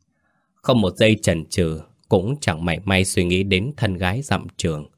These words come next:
Vân ngay lập tức lao mình xuống sông. Cô vật lộn với dòng nước, túm lấy vạt áo người thanh niên và dùng hết sức bình sinh kéo anh ta vào bờ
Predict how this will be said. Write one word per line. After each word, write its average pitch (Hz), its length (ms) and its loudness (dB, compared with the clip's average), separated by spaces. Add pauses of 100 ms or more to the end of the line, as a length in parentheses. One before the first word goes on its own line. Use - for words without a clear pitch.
(600)
Vân 95 220 4
ngay 90 140 4
lập - 240 0
tức 131 180 -2
lao 92 180 2
mình 85 320 -6
xuống 101 320 -4
sông. 95 300 0 (760)
Cô 139 120 6
vật 104 220 2
lộn 85 300 2
với 104 220 0
dòng 87 360 -4
nước, 143 200 0 (400)
túm 98 180 4
lấy 98 240 2
vạt 87 240 -4
áo 98 260 -2
người 92 260 -6
thanh 95 300 -4
niên 92 240 2 (460)
và 90 140 4
dùng 85 380 0
hết 147 140 -2
sức - 340 -4
bình 78 200 -2
sinh 95 320 0
kéo 101 260 -2
anh 104 160 -4
ta 92 220 -4
vào 87 180 -10
bờ 80 240 -10